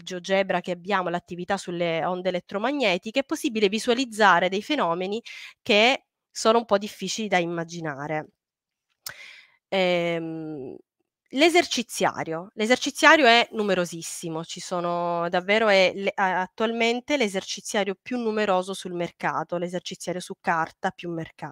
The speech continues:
sul mer-, più grosso che c'è sul mercato. Ed è diviso in tre sezioni a difficoltà crescente, quindi non è, ehm, solo una raccolta di esercizi, ma è un preciso percorso didattico.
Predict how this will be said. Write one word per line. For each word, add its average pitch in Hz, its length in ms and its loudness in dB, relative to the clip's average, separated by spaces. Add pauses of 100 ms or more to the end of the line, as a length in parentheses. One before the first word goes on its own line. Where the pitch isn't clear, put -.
(140)
sul - 260 -10
mer-, 165 280 -4
più 226 100 -8
grosso 190 320 0
che 185 80 -6
c'è 180 140 -8
sul 170 160 -10
mercato. 156 640 -6 (840)
Ed 247 200 8
è 254 380 10
diviso 214 580 0
in 196 320 0
tre 277 180 6
sezioni 185 880 0
a 226 100 6
difficoltà 208 560 -2
crescente, 156 800 -6
quindi 208 360 -2 (260)
non 202 260 0
è, 269 240 8 (540)
ehm, 170 720 0
solo 226 340 4
una 202 140 8
raccolta 190 640 6
di 175 100 -2
esercizi, 180 580 -4
ma 226 120 6
è 247 80 8
un 285 160 2
preciso 226 480 2
percorso 196 560 -4
didattico. 165 800 -8